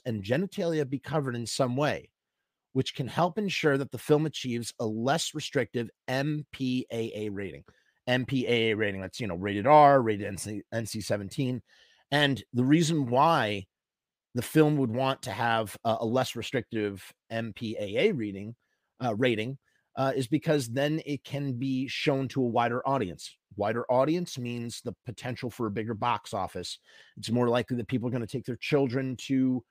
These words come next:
um, a, a, a movie or whatever, take, uh, kids under the age of eighteen to a movie if it's rated P G thirteen, as opposed to, um, you know, being rated R or N C seventeen. N C seventeen is a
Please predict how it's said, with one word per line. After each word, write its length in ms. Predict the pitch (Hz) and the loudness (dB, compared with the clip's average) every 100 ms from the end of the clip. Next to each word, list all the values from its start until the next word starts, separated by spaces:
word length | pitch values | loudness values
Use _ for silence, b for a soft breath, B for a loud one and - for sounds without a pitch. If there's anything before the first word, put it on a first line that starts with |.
| _ _ _ | _ _ _
um, 360 | 110 117 117 117 - | -6 -4 -4 -6 -2
a, 40 | |
a, 240 | 117 113 123 | 0 0 0
a 40 | |
movie 480 | 117 131 139 143 135 | 0 4 4 4 2
or 220 | 120 123 | 2 2
whatever, 360 | 110 131 120 101 | 2 2 0 -2
take, 280 | - 131 - | -6 -8 -2
uh, 260 | 127 113 110 | 0 0 -2
kids 260 | - 151 110 - | -2 -2 -2 0
under 320 | 147 139 135 | 0 0 -2
the 180 | 123 123 | -2 -4
age 140 | 113 | -4
of 80 | 113 | -4
eighteen 400 | 117 110 120 113 | -6 -6 -10 -8
to 140 | - | -6
a 40 | 113 | -4
movie 260 | 123 117 | -2 -2
if 80 | 104 | -4
it's 180 | 98 - | -6 -6
rated 240 | 113 104 | -4 -4
P 120 | 101 104 | -4 -8
G 120 | 98 | -6
thirteen, 560 | 104 101 160 180 170 165 _ _ _ _ _ | -8 -6 -2 0 0 -4 _ _ _ _ _
as 160 | - 110 | -6 -6
opposed 680 | 104 135 139 135 123 - - _ _ _ _ | 2 4 6 4 0 -8 -14 _ _ _ _
to, 420 | - 127 120 120 117 | -4 0 2 0 -2
um, 500 | 110 110 107 104 98 - _ _ _ - _ | 0 0 0 -4 -10 -14 _ _ _ -14 _
you 100 | - | -6
know, 100 | 113 | -4
being 240 | 92 113 104 | -4 -4 -2
rated 260 | 113 110 | -2 0
R 180 | 113 110 | 2 2
or 260 | 104 131 123 | 2 0 0
N 140 | 123 | -2
C 160 | 123 120 | -4 -6
seventeen. 460 | 110 113 107 117 117 | -2 -4 -4 -8 -4
N 140 | 147 | -2
C 160 | 180 147 | 0 0
seventeen 580 | 120 110 110 110 110 113 | 0 0 -2 -4 -4 -4
is 260 | 117 113 117 | -2 0 0
a 260 | 104 98 | -4 -6